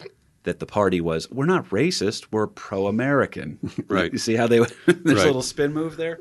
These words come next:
Speaker 2: "Wrap the flag around me, boys."
Speaker 1: But
Speaker 2: Um, and, and the Snow Nothings, too. They were also big on temperance, which was a huge, uh, draw for some, and, uh, workers' rights. So,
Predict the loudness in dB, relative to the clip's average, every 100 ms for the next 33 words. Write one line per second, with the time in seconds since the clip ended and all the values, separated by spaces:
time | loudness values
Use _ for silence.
0 | -2 2 2 0 -4 0 2 4 4 4
1 | 4 2 2 2 2 2 0 -8 -12 -10
2 | -10 -12 -20 -20 _ -20 -20 -16 -10 -10
3 | -10 -20 -20 -12 -8 -8 0 4 4 6
4 | 4 2 4 4 4 4 6 6 8 6
5 | 4 0 2 4 6 6 4 6 4 2
6 | 0 2 2 2 2 2 2 4 2 0
7 | -6 -4 -4 -4 -4 -2 -2 -4 -2 -2
8 | -2 -6 -4 -4 -4 -4 -4 -4 -6 -2
9 | 0 0 -2 -6 -20 -20 _ -4 -2 0
10 | 0 0 0 2 2 0 -2 0 -2 -2
11 | -6 -8 -4 -2 0 -2